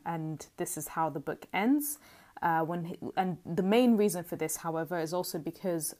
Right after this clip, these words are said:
Obi does discover that his salary is insufficient to meet all his financial obligations, which keep on mounting, and he needs an extra stream of income, I suppose. The other theme is marriage. So Obi has absorbed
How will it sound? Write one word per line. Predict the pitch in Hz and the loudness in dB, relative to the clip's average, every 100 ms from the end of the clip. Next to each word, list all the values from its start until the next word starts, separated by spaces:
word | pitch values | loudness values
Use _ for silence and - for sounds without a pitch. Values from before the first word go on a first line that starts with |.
| - | 0
Obi | 185 175 175 | 0 2 0
does | 196 180 | 2 2
discover | 180 165 - 165 156 | 2 -6 -4 -4 -2
that | 156 | -4
his | - | -2
salary | - 175 170 165 | 0 0 0 -2
is | - - | -4 -6
insufficient | 208 208 - - - 185 180 | -2 0 -2 -6 -8 -8 -6
to | 180 | -6
meet | 160 - | -6 -6
all | 180 170 | -4 -4
his | 170 - | -4 -6
financial | 165 160 165 - - | -4 -4 -4 -2 -4
obligations, | 151 170 165 170 180 160 | -4 -4 -4 -4 -6 -6
which | - - | -8 -4
keep | 190 - | -4 -2
on | 165 175 | -6 -2
mounting, | 175 180 196 226 277 302 - - - | 0 0 -2 -2 -4 -6 -16 -20 -12
and | 180 160 | -8 -6
he | 175 | -6
needs | 175 165 151 | -4 -4 -4
an | 175 165 | -6 -6
extra | 156 - - 165 | -8 -8 -6 -8
stream | - 160 160 | -6 -6 -4
of | 156 | -6
income, | - 151 147 147 | -8 -10 -8 -8
I | |
suppose. | 143 - - - - _ _ _ _ _ _ _ _ _ _ _ _ - - - | -8 -10 -10 -10 -12 _ _ _ _ _ _ _ _ _ _ _ _ -20 -20 -8
The | - - | 2 6
other | 226 214 | 6 6
theme | 220 220 | 2 2
is | 190 | 2
marriage. | 208 202 233 370 - - _ _ _ _ _ - | 2 4 4 2 -2 -16 _ _ _ _ _ -6
So | - 202 190 | 2 4 6
Obi | 220 220 214 | 10 8 8
has | 214 196 180 | 4 2 0
absorbed | 180 208 202 185 | 0 4 4 4